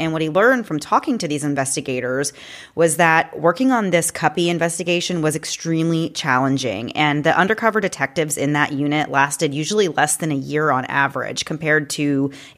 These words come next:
eight or nine years for detectives in other units. Around the same time that Friedkin was developing the script for Cruising, Paul Bateson was arrested for the murder of Addison. And when William Friedkin heard about Paul's arrest,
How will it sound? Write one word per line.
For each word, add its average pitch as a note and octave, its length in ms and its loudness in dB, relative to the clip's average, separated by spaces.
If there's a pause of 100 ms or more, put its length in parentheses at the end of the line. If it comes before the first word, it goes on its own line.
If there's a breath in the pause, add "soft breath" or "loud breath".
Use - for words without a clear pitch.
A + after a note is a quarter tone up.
eight E3+ 160 4
or D#3 80 4
nine C#3+ 260 2
years G2 260 -4
for E3 120 -2
detectives C#3+ 500 -4
in D3 100 -2
other G3 200 2
units. - 680 -6 (800 soft breath)
Around E3+ 260 2
the E3+ 80 0
same F#3+ 300 0
time D3 500 -2
that D#3+ 240 2
Friedkin D#3+ 380 0
was C#3 180 0
developing D#3 640 2
the C3+ 100 -4
script - 340 -4
for C#3 120 -4
Cruising, C3+ 680 -6 (360 loud breath)
Paul F#3 240 4
Bateson G#3 600 -2
was D#3+ 160 -2
arrested C#3 560 0
for - 140 -4
the D3+ 80 0
murder C3 300 -2
of - 200 -4
Addison. F#3 720 -2 (560)
And D3 360 0
when D#3 400 -2
William F3+ 320 2
Friedkin E3+ 340 -2
heard G3+ 240 2
about A#3 260 2
Paul's C3+ 300 -2
arrest, B2+ 460 -2